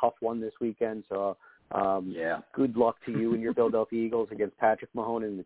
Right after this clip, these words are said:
Speaker 1: Chiefs. Um, you know, they didn't play so great last week, so who knows
Speaker 2: Yeah.
Speaker 1: if this is gonna be, continue to be a trend. They find themselves with a one and two record,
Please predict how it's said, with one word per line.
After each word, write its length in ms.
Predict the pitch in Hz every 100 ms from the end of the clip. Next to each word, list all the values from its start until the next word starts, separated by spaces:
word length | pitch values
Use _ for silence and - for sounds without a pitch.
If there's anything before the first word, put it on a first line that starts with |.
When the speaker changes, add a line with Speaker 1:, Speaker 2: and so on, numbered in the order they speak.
| -
Speaker 1:
Chiefs. 300 | 135 127 - _ _ _ _ -
Um, 520 | 104 101 98 95 92 _
you 180 | 110 113
know, 220 | 110 104
they 160 | 101 101
didn't 240 | 131 127
play 240 | - 139 135
so 120 | 143
great 300 | 127 131 127 113
last 280 | 131 131 -
week, 260 | 143 139 135 _ _ _ _ -
so 240 | 110 104 127
who 100 | 131
knows 300 | 120 120 123
Speaker 2:
Yeah. 140 | 127 - -
Speaker 1:
if 80 | 113
this 100 | 110 110
is 60 |
gonna 180 | 117 107
be, 140 | 98
continue 460 | 92 113 101 123 120
to 60 | 110
be 180 | 110
a 40 | 95
trend. 540 | - 123 123 123 123 - _ -
They 100 | 98
find 280 | - 123 120
themselves 540 | 117 - 113 117 110 -
with 160 | 110
a 40 | 101
one 240 | 104 120
and 100 | 113 -
two 160 | 120
record, 460 | 107 113 131 123